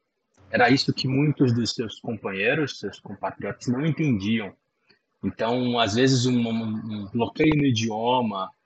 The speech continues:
ou apenas um ímpeto irracional só era vencido depois que a, o, o mais forte se provava, é, o dono do, do, da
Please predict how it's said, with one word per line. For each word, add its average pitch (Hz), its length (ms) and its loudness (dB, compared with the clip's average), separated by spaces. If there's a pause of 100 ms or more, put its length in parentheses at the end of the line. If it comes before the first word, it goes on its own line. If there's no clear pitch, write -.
(320)
ou 104 120 0
apenas 127 520 2
um 139 120 2
ímpeto 123 640 -2
irracional 123 960 0
só 139 260 -2
era 156 200 2
vencido 147 680 0
depois 139 420 -2
que - 180 -6
a, 120 360 2 (520)
o, 104 420 -6
o 110 80 -6
mais 123 300 -2
forte 120 380 -2
se 147 160 -4
provava, 98 720 0 (720)
é, 98 640 -8
o 127 80 0
dono 113 340 0
do, 98 560 -6
do, 98 360 -14
da 95 180 -8